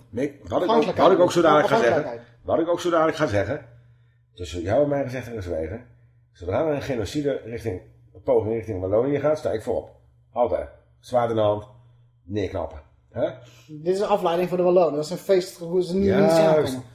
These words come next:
Speaker 1: We moeten juist, ik, ik, ik, ik wou, ik wou, ik wou gelijk scheiding. Ik wou, ik wou, wou bufferzones van zeventig kilometer uit elkaar halen. En nou blijkt,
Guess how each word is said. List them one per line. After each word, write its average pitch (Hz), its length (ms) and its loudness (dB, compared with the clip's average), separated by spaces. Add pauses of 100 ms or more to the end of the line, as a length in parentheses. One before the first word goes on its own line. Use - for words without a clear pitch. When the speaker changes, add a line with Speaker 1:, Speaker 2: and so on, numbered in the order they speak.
Speaker 1:
We 92 80 -12
moeten 104 200 -2
juist, 113 220 2
ik, 135 100 -10
ik, 127 280 -6
ik, 131 120 -6
ik 156 100 -2
wou, 147 200 4
ik 151 80 -4
wou, 147 200 6
ik 160 80 -4
wou 156 120 8
gelijk 151 200 8
scheiding. 185 400 4 (640)
Ik 139 120 -10
wou, 131 320 2
ik 127 80 -6
wou, 131 200 4
wou 131 360 4
bufferzones 156 560 4
van 127 80 -4
zeventig 127 380 0
kilometer 120 460 -2 (340)
uit 120 200 2
elkaar 165 240 4
halen. 101 300 2 (380)
En - 120 -12
nou 151 200 0
blijkt, 147 420 -2